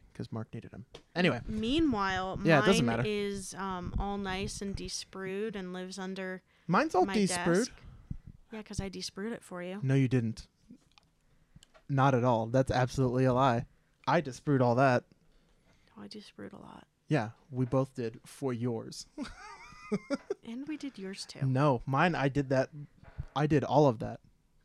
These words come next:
Speaker 2: Mm-hmm.
Speaker 1: That's all me.
Speaker 2: Anyway.
Speaker 1: I'll fight you. <laughs>
Speaker 2: Sure you will.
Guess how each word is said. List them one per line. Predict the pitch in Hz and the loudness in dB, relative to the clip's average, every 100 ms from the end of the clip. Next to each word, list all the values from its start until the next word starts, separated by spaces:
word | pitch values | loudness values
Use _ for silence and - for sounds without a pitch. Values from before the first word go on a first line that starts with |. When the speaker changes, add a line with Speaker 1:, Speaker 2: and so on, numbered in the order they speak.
| - | -16
Speaker 2:
Mm-hmm. | 190 185 185 | -14 -8 -2
Speaker 1:
That's | 143 143 | 0 2
all | 135 | 2
me. | 135 139 117 - | 4 2 2 -2
Speaker 2:
Anyway. | 254 277 269 226 196 175 - - | 0 2 4 2 0 -6 -10 -6
Speaker 1:
I'll | 135 | -4
fight | 139 - 143 135 | -4 2 2 2
you. | 120 - - - - - | -4 -14 -18 -20 0 4
<laughs> | - 311 - 453 - - 440 | 6 6 6 2 2 0 0
Speaker 2:
Sure | - - 208 196 | 0 -6 -6 -4
you | 185 175 | -4 -4
will. | 175 175 | -4 -6